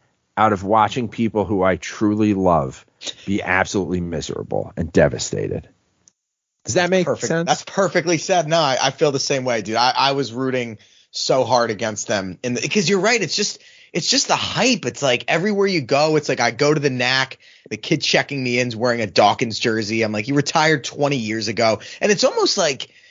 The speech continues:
Speaker 2: it's not even for them. It's not even about, like, the actual football, like, the X's in between those. It's almost more of just, like, a pride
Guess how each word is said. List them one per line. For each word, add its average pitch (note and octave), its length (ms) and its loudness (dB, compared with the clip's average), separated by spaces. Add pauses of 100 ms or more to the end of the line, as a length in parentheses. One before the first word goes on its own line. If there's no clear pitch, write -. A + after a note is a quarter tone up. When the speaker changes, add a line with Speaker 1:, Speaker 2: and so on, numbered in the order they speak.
(140)
Speaker 2:
it's - 240 -4
not G3 240 0
even D#4+ 320 0
for - 180 -4
them. G3+ 220 2
It's - 180 -2
not E3 180 0
even B3+ 180 2
about, C#3 500 0
like, B2 200 0
the A#2 160 -6
actual A#2+ 760 -2 (300)
football, E3 560 2
like, B2+ 180 0
the A#2+ 160 0
X's C3 340 0
in B2 160 -2
between B2 320 -4
those. C3+ 220 2
It's B2 140 -2
almost A#3+ 320 -2
more F3 140 2
of D#3+ 80 -2
just, D3 220 -4
like, B2+ 220 0
a D#2+ 260 -2 (100)
pride D3 800 0